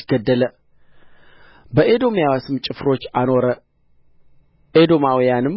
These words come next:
ሁሉ ለዳዊት ገባሮች ሆኑ። እግዚአብሔርም ዳዊት በሄደበት ሁሉ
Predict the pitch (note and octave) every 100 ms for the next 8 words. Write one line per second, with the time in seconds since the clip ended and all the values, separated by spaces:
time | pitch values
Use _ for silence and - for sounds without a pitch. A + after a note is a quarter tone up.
0 | A3 C4+ D#4 D#4+ F#3+ A#2+ - B2 B2 A#2+
1 | B2 A#2+ - A2+ A#2 B2 C#3+ - C3 B2
2 | A2 - - _ _ _ _ - - -
3 | _ - _ D3 D3+ D3 D#3+ D#3+ D#3+ B2+
4 | C#3+ D#3 D3+ C#3 C#3 C3+ A#2 B2+ - -
5 | B3